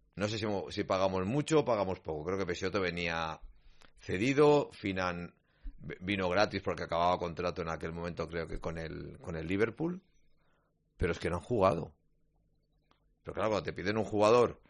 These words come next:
que tú has pagado por él siete millones, que lo tienes que amortizar, que tiene un sueldo importante,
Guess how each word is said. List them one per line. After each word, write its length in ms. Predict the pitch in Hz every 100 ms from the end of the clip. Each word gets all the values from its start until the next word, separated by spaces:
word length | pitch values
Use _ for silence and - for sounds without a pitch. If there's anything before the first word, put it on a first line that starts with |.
| _ _
que 140 | - 107
tú 100 | 104
has 100 | -
pagado 440 | 101 98 117 95
por 160 | 92 107
él 180 | 110
siete 440 | 85 - 110 107 113
millones, 720 | 104 95 117 90 80 - - _ _ _ _ _
que 100 | 92
lo 140 | 95
tienes 200 | 85 113
que 100 | -
amortizar, 760 | 120 107 95 90 113 117 - - _ _ _ _
que 140 | -
tiene 180 | 85 117
un 80 | 123
sueldo 300 | - 117 120
importante, 800 | 113 98 95 123 127 98 123 -